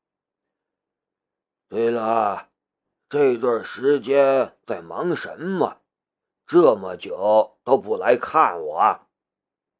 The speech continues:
申屠仁假装不高兴的样子。夏雷说道。“公司出了点问题，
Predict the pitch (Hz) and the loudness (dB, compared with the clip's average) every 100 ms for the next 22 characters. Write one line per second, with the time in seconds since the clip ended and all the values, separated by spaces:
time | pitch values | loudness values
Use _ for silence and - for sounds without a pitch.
0 | _ _ _ _ - - 185 180 135 147 | _ _ _ _ -4 -2 0 -2 -4 -2
1 | 147 90 127 151 - 78 76 135 151 123 | -2 -4 -8 -12 -10 -10 -4 -4 0 -2
2 | 92 160 156 175 90 147 202 113 78 78 | 4 2 2 -2 -6 0 0 0 -8 -20
3 | - _ _ _ _ _ _ _ _ _ | -20 _ _ _ _ _ _ _ _ _
4 | _ _ _ - 135 95 78 87 131 120 | _ _ _ -2 0 0 -4 -6 -6 -2
5 | 165 151 101 71 _ _ _ _ _ _ | 4 4 2 -4 _ _ _ _ _ _
6 | _ _ _ _ _ _ _ _ _ _ | _ _ _ _ _ _ _ _ _ _
7 | 151 156 - 160 151 147 - - 180 147 | -2 -2 2 4 6 4 -2 -6 0 0
8 | 90 71 156 160 - 82 90 | 0 -4 -4 -6 -8 -10 -10